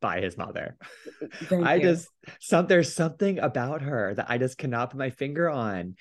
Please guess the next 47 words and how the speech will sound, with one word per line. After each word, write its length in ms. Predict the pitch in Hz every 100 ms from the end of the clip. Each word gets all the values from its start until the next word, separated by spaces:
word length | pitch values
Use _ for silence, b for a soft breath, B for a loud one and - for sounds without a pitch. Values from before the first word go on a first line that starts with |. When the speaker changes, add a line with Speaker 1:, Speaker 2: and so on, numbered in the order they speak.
| B
Speaker 2:
I 140 | 285
just 40 | 349
Speaker 1:
And 80 | 120
I 40 |
Speaker 2:
wanna 300 | - 453 262
sit 100 | 277
Speaker 1:
don't 80 | 269
Speaker 2:
down 220 | 247 240
and 140 | 233 196
talk 220 | 170 165
to 80 | 165
her 100 | 156
about 220 | 143 143
everything. 640 | - 135 131 131 127 139 135 _
Just 220 | 320 339
tell 180 | 202 226
me 140 | 185
Speaker 1:
It, 60 | 147
Speaker 2:
everything. 460 | 143 139 - 127 131
Speaker 1:
yes, 600 | 180 202 156 123 - -
yes. 420 | 143 190 196 294
It's, 340 | - 143 349 -
Speaker 2:
<laughs> 20 |
Speaker 1:
she's, 320 | 339 - - -
she's 240 | 160 139
such 300 | - 175 185
an 200 | 190 135 -
interesting 640 | - 160 156 139 113 107 98
person. 560 | 117 175 175 - 92 90
And, 220 | 107 110
like, 320 | 110 101 - 131 B B B B B _ _
I 160 | - 165
don't 180 | 117 87
know. 380 | 110 95 - -
She, 180 | 117 143
she 200 | - -
clearly 320 | - 208 208
likes 300 | 131 120 123
being 200 | - 123
on 160 | 104 98
T 180 | - 101
V 220 | 95 107
too, 420 | 107 104 104 135 117
but 120 | 170
it's 520 | 262 320 294 277 403
Speaker 2:
Mm-hmm. 1300 | 285 214 208 _ _ _ _ _ _ _ _ -
Speaker 1:
the, 60 | 139